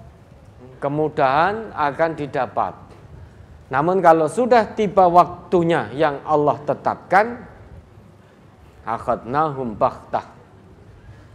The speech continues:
Allah timpakan siksaan dengan tiba-tiba.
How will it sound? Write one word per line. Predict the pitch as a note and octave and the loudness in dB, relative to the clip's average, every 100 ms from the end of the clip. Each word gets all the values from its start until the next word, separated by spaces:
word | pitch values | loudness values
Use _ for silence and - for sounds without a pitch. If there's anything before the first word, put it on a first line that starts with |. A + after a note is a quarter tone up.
| - - - - - - - - | -20 -20 -20 -20 -20 -20 -20 -16
Allah | G#2+ A#2+ A#2+ | -8 -6 -4
timpakan | B2 G#2 D3 D#3 D#3 | -6 -2 0 0 -2
siksaan | B2+ C3 G2 C3 B2+ D3 | -4 -8 -6 -4 -2 -2
dengan | C3 A#2+ A#2 | -4 -4 -6
tiba-tiba. | A#2 A#2+ B2 A#2+ D3+ D#3+ | -8 -4 -6 -6 -8 -10